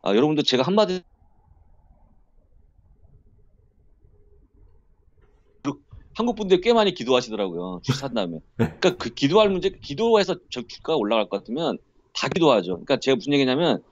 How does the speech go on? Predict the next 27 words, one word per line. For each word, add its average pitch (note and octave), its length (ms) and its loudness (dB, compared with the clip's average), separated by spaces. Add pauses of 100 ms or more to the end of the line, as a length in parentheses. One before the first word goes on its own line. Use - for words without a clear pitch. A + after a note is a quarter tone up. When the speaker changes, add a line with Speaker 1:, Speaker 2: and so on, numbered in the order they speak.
(220)
Speaker 1:
기도해서 D3+ 380 4
올라가는 B2+ 320 4
게 C3+ 60 0
아니고 G2 480 -4
그 A#2 100 -10
종목에 A#2+ 340 0
대한 A2+ 140 -2
확신을 G3 300 0
가지고 G#2 440 0 (300)
매수하셔야지 G#2+ 800 0 (340)
기도보다 A#2+ 360 2
훨씬 B2 180 -2
낫습니다. F2 460 -6 (240)
이렇게 A2+ 180 0
짧-, E3+ 140 2
짧게 F3 240 2
말씀드리고요. B2 500 2
오늘은 C#3+ 460 4 (420)
저희가, C3+ 400 4
저는 D3 240 2
일단 C3+ 400 0 (100)
사무실에서 A#2 760 0
우리 A2+ 140 -4
교수님 A#2 340 -2
원래 A2+ 320 4 (220)
밴쿠버에서 A2+ 500 0 (200)
연결하셨고요. A2+ 600 2